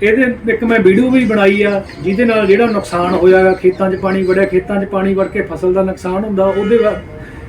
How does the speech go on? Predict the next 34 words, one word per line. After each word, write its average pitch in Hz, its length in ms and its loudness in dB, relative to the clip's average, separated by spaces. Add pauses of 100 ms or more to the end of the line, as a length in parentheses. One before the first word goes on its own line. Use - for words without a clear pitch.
ਖੇਤਾਂ 196 280 2
'ਚ 208 80 -6
ਸਾਡੇ 208 280 -2
ਘਰ 220 220 0
ਹੈਗੇ 180 240 0
ਆ 214 80 2
ਤਿੰਨ 190 240 -4
ਚਾਰ, 190 220 0
ਉਹਦੇ 220 420 0 (580)
ਜਦੋਂ 202 240 2
ਮਤਲਬ 208 160 -2
ਉਹ 226 160 4
ਗਾਂਹ 202 320 2 (240)
ਪਾਣੀ 202 300 2
ਅੱਗੇ 196 180 2
ਦੀ 196 120 2
ਅੱਗੇ 190 180 2
ਜਾਂਦਾ 185 280 2
ਤਾਂ 196 120 2
ਸਾਡੀਆਂ 185 440 0 (280)
ਨਿਉਆਂ 170 300 0
'ਚ 185 80 -4
ਪਾਣੀ 165 280 -6
ਵੜਦਾ 143 360 -4
ਗਾ। 143 140 -6 (320)
ਇਸ 208 180 2
ਕਰਕੇ 220 320 2
ਅਸੀਂ 220 160 0
ਕਹਿੰਦੇ 220 260 0
ਸੀਗੇ 226 340 4
ਵੀ 220 260 0
ਪਾਣੀ 208 340 0
ਦਾ 208 120 0
ਜਿਹੜਾ 220 180 2